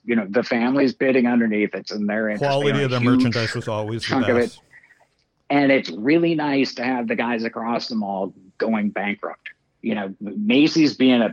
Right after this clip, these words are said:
Speaker 1: pit makes Nordstrom an aspirational brand for the next fifteen years. Macy's isn't about to go out of business. They're not gonna liquidate tomorrow. They're just gonna be a shitty retailer for a really long time.
Speaker 2: Got it.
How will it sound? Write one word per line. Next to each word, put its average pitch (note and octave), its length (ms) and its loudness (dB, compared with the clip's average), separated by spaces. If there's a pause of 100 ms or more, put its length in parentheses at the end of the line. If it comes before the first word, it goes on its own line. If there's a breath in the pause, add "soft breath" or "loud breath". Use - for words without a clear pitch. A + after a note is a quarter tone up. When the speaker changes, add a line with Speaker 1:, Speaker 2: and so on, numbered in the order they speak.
(120)
Speaker 1:
pit A#2+ 420 2 (260)
makes A2+ 400 2
Nordstrom A#2+ 460 2
an G#2+ 60 0
aspirational A#2+ 760 0
brand A2+ 680 2
for C3 100 4
the C3 80 6
next C3+ 240 0
fifteen D3 460 0
years. D#3 240 -2
Macy's C#3 440 2
isn't A#2 320 0
about G#2 280 -6
to - 60 -10
go G#2 120 0
out F2 100 -2
of - 140 -12
business. - 400 -2
They're B2 120 -2
not B2+ 160 0
gonna G2+ 200 -4
liquidate F#2 520 -2
tomorrow. D2+ 340 -8
They're G#2 140 -2
just G#2+ 200 -6
gonna A2+ 160 -4
be A#2+ 120 -2
a A#2 40 2
shitty A#2+ 400 0
retailer A2+ 520 -2
for F#2+ 180 -2
a - 20 -6
really G#2 280 2
long G#2+ 260 -2
time. C3+ 300 -2 (160)
Speaker 2:
Got F#2+ 240 -10
it. F#2 100 -14